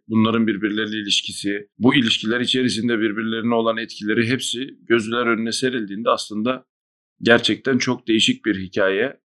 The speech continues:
çok değişik bir kronoloji. Bunun yanında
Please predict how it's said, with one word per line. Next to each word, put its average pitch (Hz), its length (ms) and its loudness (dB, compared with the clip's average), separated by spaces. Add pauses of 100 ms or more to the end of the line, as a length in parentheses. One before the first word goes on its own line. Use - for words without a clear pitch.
(260)
çok 113 260 2
değişik - 320 0
bir 101 120 -6
kronoloji. 95 760 -2 (540)
Bunun 135 160 4
yanında 143 640 0